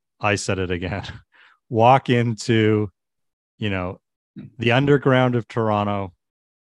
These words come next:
and sell a partnership that guaranteed somebody the exclusive rights to sell road games for the Toronto Blue Jays and make a quarter of a million dollars to sell that sponsorship to carry that cost?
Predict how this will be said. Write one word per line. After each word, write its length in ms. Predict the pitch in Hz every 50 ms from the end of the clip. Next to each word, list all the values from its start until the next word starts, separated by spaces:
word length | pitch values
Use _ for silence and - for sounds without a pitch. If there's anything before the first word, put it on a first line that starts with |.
| _ _ _ _ _ _ _ _ _ _ _ _ _ -
and 140 | 113 104 98
sell 380 | - - - 127 113 113 113 113
a 60 | 110
partnership 800 | - _ 95 107 113 120 120 113 113 104 - - 117 120 120 _
that 180 | - 107 90 -
guaranteed 840 | - 104 101 104 107 110 110 101 - - - 117 107 104 104 101 104
somebody 420 | - - 107 101 98 101 98 101
the 160 | 92 95 92
exclusive 680 | 90 85 - - - - - 107 107 - - 113 95 90
rights 340 | 95 95 92 95 95 - -
to 100 | - 104 -
sell 580 | - - - 95 90 87 82 82 82 82 - _ _ _ _ _ _ _ _ _ _ _
road 400 | - 92 95 107 113 123 131 120
games 640 | 107 113 101 92 90 87 90 92 92 87 - - - - _ _ _ _ _ _
for 80 | -
the 100 | 92 98
Toronto 460 | 90 - - 104 104 101 104 107 104
Blue 240 | 98 90 98 98 101
Jays 500 | 98 98 107 104 110 123 120 - - - _ _ _ _ _ _ _ _ _ _
and 160 | - 104 101
make 240 | 101 101 104 101 - _ _ _ _ _ _ _ _ _ _ _ _ _ _ _ _ _ _ - -
a 60 | 107
quarter 360 | - - 107 104 101 101 107
of 100 | 107 92
a 60 | 104
million 340 | 101 95 95 98 98 95 95
dollars 380 | 92 92 92 95 101 107 101 -
to 120 | - -
sell 220 | - - 101 95 95
that 200 | 95 95 92 -
sponsorship 560 | - - 104 101 98 - 98 - - 107 -
to 100 | - -
carry 360 | - - 104 98 104 107 101
that 180 | 104 104 113 -
cost? 400 | - 110 113 123 - - _